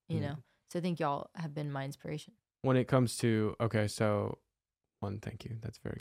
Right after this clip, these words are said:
Speaker 2: good. <laughs>
Speaker 1: <laughs>
Speaker 2: Two, uh, in, in, like, modern culture and other artists, like, from,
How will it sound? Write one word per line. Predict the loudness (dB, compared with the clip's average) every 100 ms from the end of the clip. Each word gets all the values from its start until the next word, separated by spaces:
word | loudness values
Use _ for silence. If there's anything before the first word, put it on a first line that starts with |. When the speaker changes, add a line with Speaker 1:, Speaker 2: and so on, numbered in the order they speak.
| -4
Speaker 2:
good. | 2 4 8 10 10 10 10 12 10 10 10 10 10 8 6 6
<laughs> |
Speaker 1:
<laughs> | 8 8 8 6 4 2 2
Speaker 2:
Two, | 8 8 8 4 0
uh, | -2 2
in, | 6 8 6 4 4
in, | 6 8
like, | 8 6 6
modern | 6 8 6 2
culture | 2 2 4 2 2 0
and | -2 0
other | 2 2
artists, | 2 0 0 -4 -4
like, | -6 -6
from, | -12 -6 -6 -6 -10